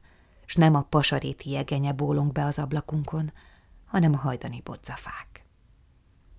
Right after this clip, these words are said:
Annyira szerettem a szavakat, hogy számomra a rímes sorok jelentették azt, amit másnak a zene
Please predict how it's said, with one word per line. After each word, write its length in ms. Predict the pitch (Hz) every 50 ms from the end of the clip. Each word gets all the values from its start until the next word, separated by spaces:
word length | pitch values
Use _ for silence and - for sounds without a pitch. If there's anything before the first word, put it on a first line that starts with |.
| - - - - - - - - - - - -
Annyira 340 | 214 254 285 233 185 160 151
szerettem 500 | - - 185 190 165 156 - 160 147 147
a 60 | 143
szavakat, 460 | - - 156 151 165 160 - 190 180
hogy 120 | 175 160
számomra 480 | - - - 247 247 190 165 147 147 143
a 60 | 139
rímes 440 | 139 175 202 190 180 143 127 - -
sorok 360 | - 156 151 143 143 - -
jelentették 760 | 147 143 139 135 135 139 143 139 - - - 131 - - -
azt, 280 | 160 175 180 - - -
amit 280 | 165 160 165 165 165
másnak 380 | 147 139 135 - - 151 139 -
a 60 | 143
zene 280 | 131 - 135 127 123